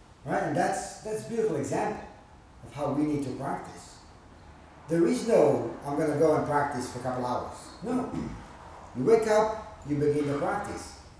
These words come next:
through whatever it is that we do, right? So that, that inquiry, that great, uh, doubt, the great doubt,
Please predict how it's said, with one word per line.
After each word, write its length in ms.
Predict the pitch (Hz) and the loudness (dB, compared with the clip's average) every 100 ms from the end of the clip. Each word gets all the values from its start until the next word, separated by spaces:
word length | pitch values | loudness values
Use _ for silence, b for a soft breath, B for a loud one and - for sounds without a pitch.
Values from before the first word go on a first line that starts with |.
| - - - - | -20 -20 -20 -20
through 300 | - 165 190 | -12 -2 4
whatever 380 | 165 160 170 160 | 6 8 8 8
it 100 | 147 | 6
is 140 | 143 131 | 2 -2
that 160 | 135 | -4
we 100 | 147 | -4
do, 240 | 165 - - - - - - - - - - - - - | -4 -4 -8 -14 -20 -20 -20 -20 -20 -20 -20 -20 -20 -16
right? 240 | 147 202 - | -8 -6 -4
So 120 | 156 | -2
that, 360 | 156 185 - - - 131 | 2 2 0 -8 -14 -4
that 280 | 170 165 - - - | -2 -2 -4 -14 -8
inquiry, 460 | 196 220 - 147 113 | -4 -4 -2 0 0
that 360 | 131 147 - 123 | 2 2 0 0
great, 360 | 147 170 170 - - - - - - - | 2 4 2 -2 -12 -18 -20 -20 -20 -10
uh, 160 | 127 127 | -4 -2
doubt, 400 | 127 - - - - - - - - - | 0 0 0 -2 -10 -14 -16 -18 -14 -10
the 80 | |
great 320 | 127 156 165 170 | -2 2 4 4
doubt, 260 | 151 - | 0 -2